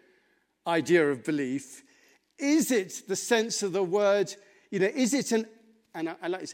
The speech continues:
an active aspiration to make real that which you sense is possible for the good of the whole?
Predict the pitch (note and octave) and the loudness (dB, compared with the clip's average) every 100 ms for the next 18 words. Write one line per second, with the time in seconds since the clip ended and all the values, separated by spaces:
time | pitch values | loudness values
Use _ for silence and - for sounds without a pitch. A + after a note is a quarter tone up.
0 | - G3+ - A3+ C#4 C4+ - C4 A#3+ - | -10 -10 -6 -2 -2 -2 -6 -2 -2 -4
1 | G3 G3+ - - A3 G3+ G#3 G3+ - C3+ | -2 -2 -2 -4 0 4 4 2 -2 -10
2 | A2 D3 - _ _ _ _ _ - - | -14 -18 -20 _ _ _ _ _ -20 -12
3 | - G3 F#3+ G#3 A#3 C4 F#3 G3 A3 A3+ | -4 0 2 4 4 2 -2 0 6 6
4 | D3+ B2 A#2+ C#3 - _ _ _ _ _ | 6 -2 -8 -12 -14 _ _ _ _ _
5 | - G3+ G#3 - - G3+ - F#3+ E3+ - | -2 -2 -2 -8 -8 -8 -8 -8 -6 -4
6 | F#3+ A3 - E3+ - - A#3 - E3 D#3+ | -4 -6 -10 -10 -12 -12 -10 -10 -10 -10
7 | C#3 E3+ C#3+ C3 D3 D3 C#3 C#3 B2+ A2+ | -10 -12 -12 -10 -10 -10 -12 -14 -16 -16